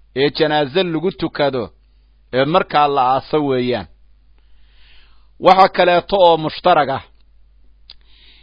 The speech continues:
zawjka iyo zawjadu markay kulmaan,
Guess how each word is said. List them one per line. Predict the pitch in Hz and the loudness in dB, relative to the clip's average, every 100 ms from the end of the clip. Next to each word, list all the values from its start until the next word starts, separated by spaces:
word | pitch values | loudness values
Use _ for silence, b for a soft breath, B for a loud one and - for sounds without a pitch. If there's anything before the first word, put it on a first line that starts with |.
| b b b | b b b
zawjka | 117 131 208 196 - 180 165 | -4 4 6 4 0 -2 -2
iyo | 175 156 | -4 -4
zawjadu | 131 151 151 - 202 175 | -4 -4 -4 -2 0 0
markay | 170 - 165 | -2 -2 -6
kulmaan, | - 143 143 151 165 151 | -4 -6 -4 0 0 0